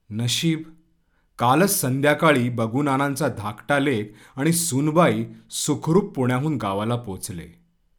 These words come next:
सूनबाईंची पहिली मंगळागौर. वाटेत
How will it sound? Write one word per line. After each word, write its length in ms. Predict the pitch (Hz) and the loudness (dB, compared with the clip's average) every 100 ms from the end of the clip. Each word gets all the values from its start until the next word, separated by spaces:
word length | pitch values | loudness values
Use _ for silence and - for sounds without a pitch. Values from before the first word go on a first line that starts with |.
| _ _ _ _ _ _ _ | _ _ _ _ _ _ _
सूनबाईंची 960 | - 123 127 131 143 151 170 170 101 110 - | -8 -2 0 2 2 2 0 0 -6 -8 -4
पहिली 320 | 120 117 135 | -2 0 0
मंगळागौर. 720 | 131 98 95 101 110 90 76 76 _ _ _ _ _ _ _ _ _ _ - | 0 -2 -4 -2 -2 -6 -14 -18 _ _ _ _ _ _ _ _ _ _ -12
वाटेत 340 | 101 101 127 | -8 -6 -6